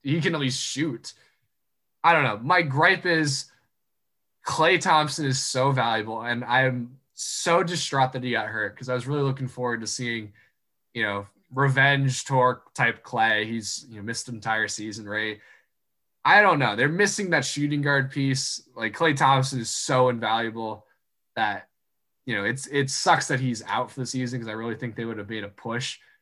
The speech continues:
But they did the best they could with what, you know, was available. Kelly Oubre Junior is gonna be a good player for their team.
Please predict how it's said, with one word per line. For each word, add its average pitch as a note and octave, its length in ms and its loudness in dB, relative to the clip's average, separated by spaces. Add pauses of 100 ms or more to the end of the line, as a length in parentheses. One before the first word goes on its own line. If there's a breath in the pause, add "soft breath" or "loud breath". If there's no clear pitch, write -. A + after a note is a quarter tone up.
(500 soft breath)
But C#3 320 2
they D#3 160 4
did D#3+ 160 2
the D3+ 100 2
best C#3 300 0
they C3 120 0
could C3 260 2
with B2 160 -8
what, A#2+ 280 -4 (380)
you A2 80 -12
know, G#2+ 100 -6
was G#2+ 140 -6
available. A2 520 -4
Kelly A2+ 300 -4
Oubre A2 320 -4
Junior G#2+ 260 -10
is G#2 100 -10
gonna A2 180 -6
be G#2+ 180 -6
a G2+ 120 -12 (180)
good A2+ 360 -4
player A2 300 -4
for A2 100 -14
their G#2 120 -4
team. A2+ 420 -10